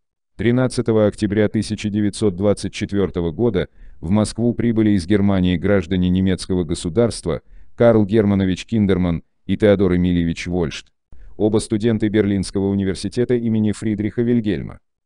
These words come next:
Двумя днями позже к ним присоединился гражданин Эстонской республики Максим Наполеонович Дитмарин, он же фон Дитмар,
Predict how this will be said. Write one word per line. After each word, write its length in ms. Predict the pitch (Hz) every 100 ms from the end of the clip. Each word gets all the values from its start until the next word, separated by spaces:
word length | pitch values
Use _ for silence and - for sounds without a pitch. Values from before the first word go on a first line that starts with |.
| _ -
Двумя 400 | 90 101 101 87
днями 300 | 95 90 85
позже 440 | - 123 - 69 _ _ -
к 80 |
ним 160 | 113 113
присоединился 800 | 110 107 110 104 107 104 92 92
гражданин 540 | 87 92 101 101 92
Эстонской 480 | 87 - 95 - 90
республики 680 | 87 - 131 101 87 73 - _ - - -
Максим 460 | 104 104 135 135
Наполеонович 680 | 127 117 117 120 113 104 87
Дитмарин, 640 | 92 104 110 123 101 78 - _ -
он 220 | 104 117
же 100 | 120
фон 300 | - 120 110
Дитмар, 440 | 107 98 71 -